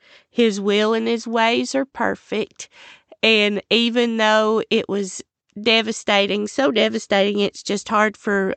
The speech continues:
us to wrap our mind around what it would have been like to have lost all of those things with, within just a, a, a short time.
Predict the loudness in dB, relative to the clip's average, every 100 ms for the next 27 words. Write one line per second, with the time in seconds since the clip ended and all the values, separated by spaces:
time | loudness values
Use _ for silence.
0 | -4 -6 -6 -6 -2 0 0 2 0 0
1 | 0 2 0 -2 -4 -4 -2 0 2 0
2 | -2 -8 -14 -20 -12 0 2 2 -2 -2
3 | -2 0 0 0 0 2 0 -2 -4 -4
4 | -2 0 2 0 -6 -2 2 2 0 -2
5 | 0 0 -2 -4 -2 0 0 -4 -6 -4
6 | -2 -4 _ -10 -6 -2 -2 2 2 2
7 | 0 0 -2 0 0 0 -14 -20 -12 -4
8 | 0 0 0 -2 -2 0 2 2 0 -2
9 | 0 2 2 -2